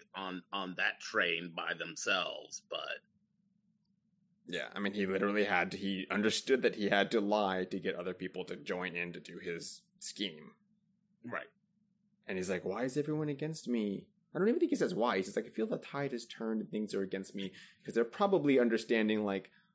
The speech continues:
Speaker 2: wh-, by this point, what we're doing isn't what I said we were going, you know, we're in this
Speaker 1: Right.
Speaker 2: for." Um,
Speaker 1: Exactly.
Speaker 2: it's like, "But, you know, this train's, uh, it's going all the way to the station, so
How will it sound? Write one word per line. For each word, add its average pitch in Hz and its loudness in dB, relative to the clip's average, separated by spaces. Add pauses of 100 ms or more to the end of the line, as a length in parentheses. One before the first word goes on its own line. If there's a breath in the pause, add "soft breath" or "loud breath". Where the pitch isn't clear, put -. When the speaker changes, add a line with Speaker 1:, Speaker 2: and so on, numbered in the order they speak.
(160)
Speaker 2:
wh-, 101 -2 (180)
by 104 6
this 208 6
point, 123 6
what 107 4
we're 107 6
doing 101 2
isn't 98 0
what 101 2
I 90 0
said 95 0
we 87 -6
were 85 -2
going, 90 -4
you 90 -6
know, 82 -4
we're 85 -6
in 87 -8
this - -10
Speaker 1:
Right. 92 -2
Speaker 2:
for." - -10
Um, - -18 (680)
Speaker 1:
Exactly. 87 -4 (140)
Speaker 2:
it's 87 -8
like, 87 0 (100)
"But, 90 2
you 95 -8
know, 87 -2
this 104 0
train's, 123 4
uh, 123 6
it's - -6
going 120 2
all 135 4
the 147 2
way 147 6
to 147 2
the 143 0
station, 143 2
so 95 2